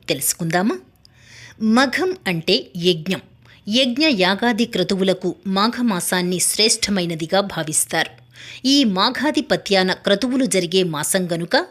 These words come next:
మాఘమాసమైంది. మాఘ స్నానం పవిత్ర స్నానంగా భావిస్తారు. పాపరాహిత్యం కోసం నదీ స్నానాలు చేయడం మాఘమాస సంప్రదాయం. మాఘ స్నానాలు సకల కలుషాలను హరిస్తాయని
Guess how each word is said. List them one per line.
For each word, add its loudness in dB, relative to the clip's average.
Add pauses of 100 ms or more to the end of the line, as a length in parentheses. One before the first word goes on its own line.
(360)
మాఘమాసమైంది. -2 (420)
మాఘ 2
స్నానం 0
పవిత్ర 0
స్నానంగా 0
భావిస్తారు. -4 (520)
పాపరాహిత్యం 0
కోసం -2 (140)
నదీ 2
స్నానాలు 0
చేయడం 0 (380)
మాఘమాస 0
సంప్రదాయం. -2 (480)
మాఘ 2
స్నానాలు 2
సకల 0
కలుషాలను 2
హరిస్తాయని 0